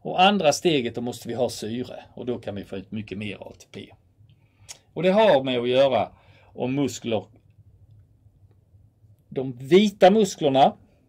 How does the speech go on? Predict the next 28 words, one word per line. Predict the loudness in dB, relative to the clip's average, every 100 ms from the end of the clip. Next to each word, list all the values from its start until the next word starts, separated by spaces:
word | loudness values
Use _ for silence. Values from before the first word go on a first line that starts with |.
| _ _ _ _ _ -20 -8
det | -4
är |
de | 0 -2
som | -2 -8 -8
snabbt | -8 -4 0 -2 -2 -16
kan | -10 -8
köra | 0 4 4 4
den | 2
här | 0 0
processen. | -2 -4 -4 -6 -16 -20 _ -20 _ _ _ _ _ _ _ _ _ _ _ _ -10
Eh, | -6 -2 -2 0
och | 0
då, | -2 -6
då | -14 -14 -8 0
behöver | 4 4
man | 4
inget | 2 0
syre. | -2 -2 -2 -8 -14 -20 _ _ _ _ _ _ _ _ _ _ -10
Eh, | 0 4 4 4 0 0
de | -2
röda | 2 4 6 4
musklerna, | 4 0 -2 -2 0 0 -4 _ _ -10
det |
är | -8
de | -8
som | -8 -10
har | -10
syre. | -10 -8 -6 -8 -10